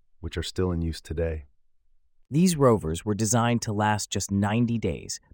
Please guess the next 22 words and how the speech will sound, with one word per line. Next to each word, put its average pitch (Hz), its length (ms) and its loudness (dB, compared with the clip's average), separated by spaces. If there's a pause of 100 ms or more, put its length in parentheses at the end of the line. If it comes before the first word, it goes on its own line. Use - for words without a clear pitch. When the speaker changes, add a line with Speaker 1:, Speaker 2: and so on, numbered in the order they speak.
Speaker 2:
but 107 120 -6
they 107 100 2
far 131 440 2
exceeded 107 480 -4
that. - 340 -16 (560)
Can 170 160 2
you 208 80 6
tell 185 240 2
us - 180 -2
more 131 240 4
about 117 260 2
their 120 120 2
longevity? 113 760 0 (640)
Speaker 1:
Indeed, 101 540 4 (140)
Spirit 120 420 6
and 107 100 4
Opportunity 98 680 2
far 101 520 4
outlived 90 580 0
their 82 140 0
expected 85 540 -4
lifespan. 78 680 -6